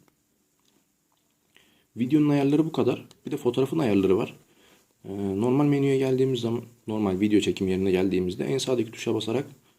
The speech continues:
fotoğraf çekimi kısmına geçiyoruz. Yine menü tuşuna basıyoruz. İlk baştaki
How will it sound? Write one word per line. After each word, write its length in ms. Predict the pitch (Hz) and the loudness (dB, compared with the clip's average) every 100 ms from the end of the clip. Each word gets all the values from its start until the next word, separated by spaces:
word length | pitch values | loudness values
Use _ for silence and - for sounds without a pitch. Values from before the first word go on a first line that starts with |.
| _ _ | _ _
fotoğraf 320 | 117 - 127 | -8 -4 -2
çekimi 300 | 117 107 92 | -2 -4 -6
kısmına 300 | - - 92 | -8 -8 -4
geçiyoruz. 580 | 90 - 95 73 - - _ _ _ - | -4 -2 -2 -2 -4 -14 _ _ _ -8
Yine 160 | 143 | -4
menü 200 | 117 107 | -2 -2
tuşuna 320 | 101 - 92 92 | -6 -8 -6 -4
basıyoruz. 640 | 87 98 92 127 131 - _ _ _ _ _ _ _ _ _ | -4 -2 0 -2 -4 -14 _ _ _ _ _ _ _ _ _
İlk 200 | 139 143 | -6 -4
baştaki 520 | 139 120 - 104 135 | -4 -4 -4 -2 -2